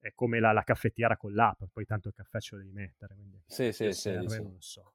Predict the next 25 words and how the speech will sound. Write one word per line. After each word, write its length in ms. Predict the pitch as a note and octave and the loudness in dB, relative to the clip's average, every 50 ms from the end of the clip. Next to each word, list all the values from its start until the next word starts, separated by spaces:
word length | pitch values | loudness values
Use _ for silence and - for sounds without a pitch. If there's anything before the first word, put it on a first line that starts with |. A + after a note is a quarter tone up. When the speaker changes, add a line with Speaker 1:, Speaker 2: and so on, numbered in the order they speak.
| _ | _
Speaker 1:
però 160 | - A#2 A2+ - | -20 -18 -14 -10
Speaker 2:
Ti 80 | - | -10
sbatti, 480 | G2 G#2 A2 A#2+ A2+ - - - A2 G#2 | -6 0 2 0 0 0 -2 -4 0 4
Speaker 1:
però 140 | G#2 C3+ C3+ | 6 6 6
Speaker 2:
ti 100 | - A2 | 6 4
Speaker 1:
c'è. 60 | G#2+ | -4
Speaker 2:
sbatti 240 | G#2+ A#2+ G#2+ - - | -2 -2 -2 -2 -4
a 20 | A2 | -10
un 60 | G2+ | -8
certo 300 | - - G#2+ G2 - - | -8 -8 -8 -6 -4 -4
momento, 540 | B2+ C#3+ D#3 C#3 G#2+ F#2 G2 G#2 G2+ - G#2+ | -2 0 0 -2 -2 -4 -6 -6 -6 -8 -8
cucini 480 | - G#2+ G2+ - - G2+ F#2 F2+ G2 F#2+ | -6 -6 -6 -6 -6 -8 -6 -6 -6 -6
quando 240 | F#2 F#2 E2+ E2+ F2 | -6 -8 -8 -6 -6
vuoi 200 | F2 E2+ E2 - | -6 -6 -8 -8
tu, 120 | - F2 E2 D#2 | -12 -14 -14 -12
praticamente, 680 | - - - - - - - E2 D#2+ E2 D#2+ E2 F2 G2+ | -14 -16 -16 -16 -16 -14 -14 -16 -16 -16 -18 -16 -12 -12
ho 60 | G#2 | -10
capito. 340 | F#2 F#2 E2+ - - - _ _ _ - - - - - - - - | -10 -10 -14 -14 -16 -20 _ _ _ -20 -18 -16 -14 -14 -8 -2 -2
Speaker 1:
Eh, 100 | A#2+ G#2+ | -2 -2
però 200 | - A2 A2 A#2 | 0 0 0 2
Speaker 2:
Eh, 20 | |
Speaker 1:
non 80 | A2+ A#2 | 4 4
è 40 | B2 | 4
che 60 | G#2+ | 4
Speaker 2:
niente. 60 | A#2+ | 4